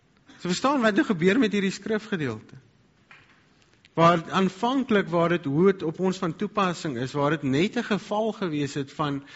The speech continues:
ons moet ander mense help in probleme, die boodskap verander nie. Die boodskap raak net groter.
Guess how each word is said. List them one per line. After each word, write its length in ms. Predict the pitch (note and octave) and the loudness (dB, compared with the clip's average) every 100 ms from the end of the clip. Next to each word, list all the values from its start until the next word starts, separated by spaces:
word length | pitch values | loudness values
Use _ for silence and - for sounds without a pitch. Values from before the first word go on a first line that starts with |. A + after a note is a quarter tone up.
| - - - _ | -20 -20 -20 _
ons 180 | E3+ F3+ | -4 -2
moet 100 | F#3+ | -2
ander 280 | F3 F3+ G3 | -2 2 2
mense 320 | F#3 F3 E3+ | 2 0 0
help 320 | D#3+ B2+ D3 - - - _ - | 0 2 0 -2 -16 -20 _ -6
in 220 | D3+ D3 | -4 -2
probleme, 720 | C#3 B2+ C3 C#3+ D#3+ B2 B2+ - - _ _ _ _ - _ _ _ _ _ _ _ - - _ _ _ - | -4 -2 2 2 2 0 -4 -10 -20 _ _ _ _ -20 _ _ _ _ _ _ _ -20 -20 _ _ _ -14
die 100 | D3 | -4
boodskap 320 | D#3 - A#3 | -2 -2 -4
verander 420 | - - F#3+ G3 | -6 -2 0 0
nie. 220 | A#2+ G#2 - - _ _ _ _ _ _ _ | -2 -6 -12 -20 _ _ _ _ _ _ _
Die 80 | A#2 | -4
boodskap 380 | C#3+ D#3 F#3+ F3 | -2 0 -2 0
raak 200 | E3+ G#3 | 0 0
net 140 | F#3+ | -6
groter. 520 | - F#3 F3+ F3+ F2+ | -4 0 0 -2 -8